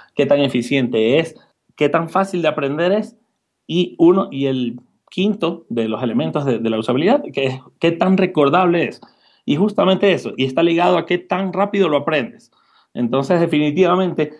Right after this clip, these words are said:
no es una cosa negativa que haya cambiado un sistema frente a un usuario. Lo malo sería que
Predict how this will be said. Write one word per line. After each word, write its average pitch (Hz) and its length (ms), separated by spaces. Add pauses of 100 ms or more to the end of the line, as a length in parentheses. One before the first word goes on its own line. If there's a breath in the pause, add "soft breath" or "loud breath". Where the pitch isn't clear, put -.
(220 loud breath)
no 190 380
es 156 280
una 151 220
cosa 151 240
negativa 143 500
que 143 80
haya 127 220
cambiado 135 460
un 135 80
sistema 131 500
frente 117 300
a 113 40
un 107 140
usuario. 104 520 (600)
Lo 107 240
malo 117 280
sería 135 540
que - 260